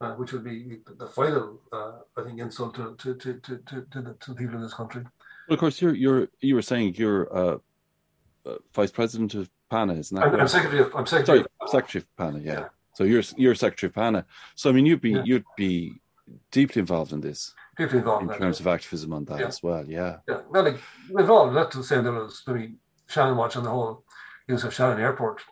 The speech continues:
Speaker 1: uh, by
Speaker 2: Yeah.
Speaker 1: the, by the Ameri-, by the Americans.
Speaker 2: Absolutely.
Speaker 1: I mean, it's been going on, uh, blatantly now for twen-, for, since, since, uh, two thousand and three.
Speaker 2: So is it, I mean, it's sort of to sum up, I just, in a way, would you say that the problems in a weird way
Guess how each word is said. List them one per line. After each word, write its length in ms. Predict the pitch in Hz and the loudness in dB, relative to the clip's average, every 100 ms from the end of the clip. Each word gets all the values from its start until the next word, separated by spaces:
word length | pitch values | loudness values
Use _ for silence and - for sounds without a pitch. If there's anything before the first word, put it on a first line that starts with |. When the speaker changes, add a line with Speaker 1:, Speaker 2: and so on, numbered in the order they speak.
| _ | _
Speaker 1:
uh, 160 | 123 110 | -4 -4
by 140 | - | -2
Speaker 2:
Yeah. 80 | 92 | 0
Speaker 1:
the, 280 | 127 123 104 - _ | 0 -2 -6 -18 _
by 60 | 110 | -10
the 60 | |
Ameri-, 300 | 104 107 107 | -6 -6 -6
by 120 | 113 107 | -8 -8
the 100 | 104 | -6
Americans. 320 | 107 107 101 | -8 -8 -10
Speaker 2:
Absolutely. 600 | 107 - 101 123 - 98 87 - - | -8 -6 -4 -6 -6 -12 -12 -12 -6
Speaker 1:
I 40 | |
mean, 80 | 117 | -4
it's 100 | 110 | -4
been 100 | 117 | -2
going 280 | 156 139 110 | 2 2 0
on, 140 | - _ _ - | -10 _ _ -14
uh, 80 | - - _ _ _ _ | -14 -16 _ _ _ _
blatantly 400 | - 139 135 113 | -2 0 0 -4
now 160 | 113 107 | -4 -4
for 120 | 110 | -6
twen-, 220 | - - | -10 -12
for, 320 | - 113 110 - _ - | -6 -6 -6 -14 _ -14
since, 200 | 123 - | -12 -12
since, 520 | - - 113 - - | -14 -12 -14 -16 -10
uh, 220 | 110 117 117 | -8 -8 -12
two 100 | 123 | -10
thousand 200 | 113 110 | -10 -10
and 80 | 107 | -12
three. 220 | 113 110 117 _ _ _ _ | -12 -12 -16 _ _ _ _
Speaker 2:
So 220 | - - | -4 2
is 180 | 190 190 | 4 4
it, 120 | 190 | 2
I 40 | 202 | 6
mean, 180 | 226 240 | 8 8
it's 220 | 202 180 | 6 4
sort 160 | 247 | 0
of 80 | 240 | 0
to 100 | - | -2
sum 260 | - 175 156 | -2 0 2
up, 200 | 165 - | 0 0
I 60 | |
just, 260 | 131 143 - 120 - _ _ - _ | -2 -2 -4 -8 -8 _ _ -20 _
in 160 | 131 | 0
a 40 | 123 | 2
way, 400 | 127 127 98 - _ _ | 2 2 0 -4 _ _
would 120 | 151 | 0
you 80 | 147 | 0
say 200 | 135 165 | 0 0
that 180 | 135 131 _ _ _ | 0 -4 _ _ _
the 80 | 135 | -4
problems 480 | 160 190 175 127 | 0 0 2 0
in 100 | 127 117 | 2 0
a 40 | |
weird 340 | 110 139 139 - | 2 2 0 0
way 360 | 107 90 87 | 0 0 -4